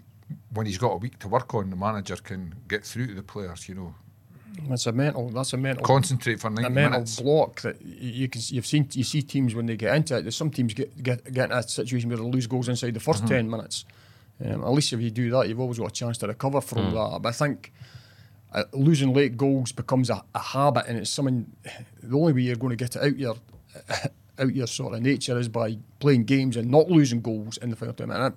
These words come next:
Speaker 2: it, it boils down to the defence as well, but you, you spoke about, uh,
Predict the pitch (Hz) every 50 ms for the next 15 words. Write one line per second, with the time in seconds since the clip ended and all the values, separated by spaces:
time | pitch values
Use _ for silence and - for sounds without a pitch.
0 | - - 147 143 170 202 220 196 151 127 147 135 110 131 117 120 - - 127 131
1 | 131 127 - 117 107 120 139 135 123 131 - - 127 127 95 123 127 127 - -
2 | 151 151 143 - 123 123 117 101 - - - - - - - - - - - -
3 | - - - - 58 57 57 - -